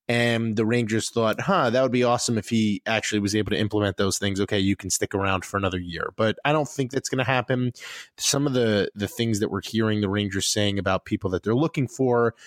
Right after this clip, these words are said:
the quote, the Tom game, the fresh face, they need someone to develop the players. I have a couple of coaches that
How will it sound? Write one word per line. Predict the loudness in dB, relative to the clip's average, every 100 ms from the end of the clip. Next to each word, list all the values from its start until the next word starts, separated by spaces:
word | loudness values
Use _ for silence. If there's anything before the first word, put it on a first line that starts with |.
| -14 -8
the | -2
quote, | -2 -2
the | -4
Tom | 0 2 2
game, | 2 2 2 0 -2 -6
the | -6
fresh | -2 -2 -2
face, | -2 2 2 2 -2
they |
need | -2 -2
someone | -2 -4
to | -4
develop | 0 0 -2
the |
players. | -6 0 2 4 2 0 -6 -20 -20 _
I | 0 4
have | 4
a | 2
couple | 0 0 -2
of |
coaches | 0 -2 -2 -4 -2
that | -2